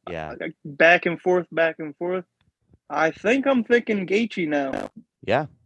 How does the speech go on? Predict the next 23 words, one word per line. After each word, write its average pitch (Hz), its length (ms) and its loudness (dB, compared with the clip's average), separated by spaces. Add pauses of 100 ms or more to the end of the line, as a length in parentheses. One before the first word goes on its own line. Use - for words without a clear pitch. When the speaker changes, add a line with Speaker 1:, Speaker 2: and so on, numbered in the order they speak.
(300)
Speaker 1:
How 107 120 0
come? 110 280 -2
What's, 92 180 -8
what's 101 240 -2
making 101 220 -2
you 92 60 -8
think 90 220 -12
Gaethje 90 340 -12
right 78 120 -10
now? 78 120 -20 (100)
Speaker 2:
I, 202 380 2 (560)
I 196 160 2
just 185 260 2
don't 196 380 4
think 190 240 0
Oliveira's 156 600 4
gonna 143 180 -2
be 143 160 2
able 139 300 0
to - 40 -12
take 156 220 -4
him 147 160 -8
down, 151 320 2